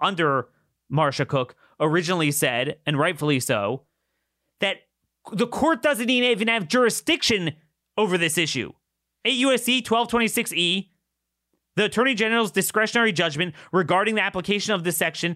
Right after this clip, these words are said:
shall not be subject to review. No court may set aside any action or decision by the A G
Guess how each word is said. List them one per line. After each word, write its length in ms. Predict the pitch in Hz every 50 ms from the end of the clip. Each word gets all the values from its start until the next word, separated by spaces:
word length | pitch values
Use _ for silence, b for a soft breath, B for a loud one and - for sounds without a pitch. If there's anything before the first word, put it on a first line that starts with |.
| B B B
shall 180 | - - 208
not 200 | 185 185 202 220
be 100 | - 226
subject 400 | 185 - 196 185 170 156 180 151
to 80 | - 165
review. 400 | 170 175 170 226 247 160 95 - _ B B B B B
No 260 | 151 160 180 220 240
court 320 | 233 - 214 247 247 226 208
may 140 | 220 220
set 180 | 214 - 214 220
aside 320 | 220 214 214 202 185 190
any 180 | 185 185 196 196
action 360 | 156 151 165 170 - 165 208
or 120 | 196 180 180
decision 380 | 165 175 - 196 175 185 190
by 100 | 180 180
the 80 | 175 180
A 140 | 170 180 208
G 320 | 160 143 135 135 143